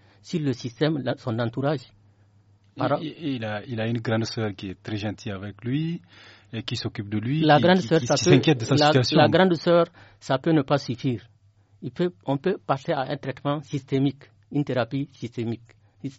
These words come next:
Speaker 1: une thérapie familiale systémique. Il faut mettre tout le monde,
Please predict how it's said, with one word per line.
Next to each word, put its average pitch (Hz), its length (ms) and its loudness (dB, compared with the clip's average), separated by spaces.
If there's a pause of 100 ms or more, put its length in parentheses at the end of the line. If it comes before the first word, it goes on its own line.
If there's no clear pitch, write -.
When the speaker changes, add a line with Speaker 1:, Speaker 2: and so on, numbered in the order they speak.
(100)
Speaker 1:
une 143 160 2
thérapie 117 340 -2
familiale 110 380 -4
systémique. 113 500 -8 (420)
Il 120 120 -10
faut 139 160 -2
mettre 135 240 -2
tout 151 180 -2
le 131 100 2
monde, 135 240 0